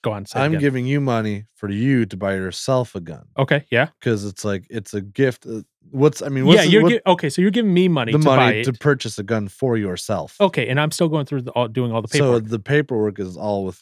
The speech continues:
Speaker 2: your name on it,
Speaker 1: Yeah.
Speaker 2: not my name.
Speaker 1: Okay, sorry, I was thinking,
Speaker 2: Yeah,
Speaker 1: I was thinking the
Speaker 2: okay.
Speaker 1: opposite way for a second there.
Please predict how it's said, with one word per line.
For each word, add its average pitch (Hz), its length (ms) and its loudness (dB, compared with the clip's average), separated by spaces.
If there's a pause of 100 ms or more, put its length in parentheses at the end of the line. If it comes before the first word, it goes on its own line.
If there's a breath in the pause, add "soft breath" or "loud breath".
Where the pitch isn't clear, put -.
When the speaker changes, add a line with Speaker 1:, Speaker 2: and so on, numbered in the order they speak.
Speaker 2:
your 135 240 0
name 101 280 -2
on 90 140 -6
it, 90 120 -8
Speaker 1:
Yeah. 311 120 2
Speaker 2:
not 104 100 -6
my 117 280 0
name. 92 380 -8 (340)
Speaker 1:
Okay, 147 320 0
sorry, 151 260 2
I 147 80 4
was 160 200 0
thinking, 156 200 4
Speaker 2:
Yeah, 120 220 4
Speaker 1:
I - 60 2
was 160 100 0
thinking 165 160 -2
the 139 80 0
Speaker 2:
okay. 143 60 4
Speaker 1:
opposite 151 200 -2
way 117 160 -2
for - 160 -6
a 104 40 -6
second 101 260 -8
there. 92 120 -14